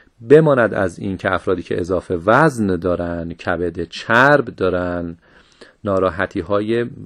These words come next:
معده و روده کهنه دارن، سال‌هاست که از نفخ و ورم معده و روده و تولید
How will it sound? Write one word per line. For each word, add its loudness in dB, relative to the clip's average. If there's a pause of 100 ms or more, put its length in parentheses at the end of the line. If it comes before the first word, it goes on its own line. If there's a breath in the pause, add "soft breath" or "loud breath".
(140)
معده -2
و -2
روده -2
کهنه 0
دارن، 0
سال‌هاست 0
که -2
از -2
نفخ 0
و 4
ورم 2
معده -2
و 2
روده 0
و 0
تولید -2